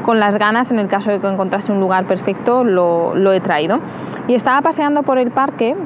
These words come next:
Gorki, este que os estaba comentando ahora, y había una explanada muy grande,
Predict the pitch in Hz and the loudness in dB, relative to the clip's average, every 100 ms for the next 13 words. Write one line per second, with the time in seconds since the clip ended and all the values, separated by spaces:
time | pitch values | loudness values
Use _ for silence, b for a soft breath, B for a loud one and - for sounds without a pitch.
0 | 269 220 254 254 214 208 233 220 214 208 | 0 2 2 0 0 0 -2 -2 -2 -2
1 | 196 208 214 214 208 196 196 190 190 185 | 0 0 2 2 2 2 2 2 2 4
2 | 214 214 214 B B B B B 226 220 | 4 2 0 B B B B B 2 4
3 | 220 233 269 262 254 254 220 220 233 254 | 4 4 2 0 -2 -2 0 0 0 2
4 | 233 226 233 220 208 214 220 220 220 220 | 2 2 2 2 2 2 4 4 4 2
5 | 220 220 | 2 0